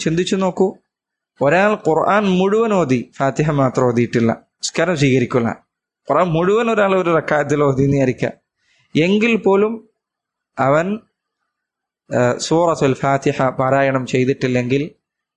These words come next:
അവൻ്റെ അരികിൽ നിന്ന് അള്ളാഹു സ്വീകരിക്കുകയില്ല.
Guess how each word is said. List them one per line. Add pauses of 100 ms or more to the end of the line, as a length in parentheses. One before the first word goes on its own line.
(160)
അവൻ്റെ
അരികിൽ
നിന്ന്
അള്ളാഹു
സ്വീകരിക്കുകയില്ല.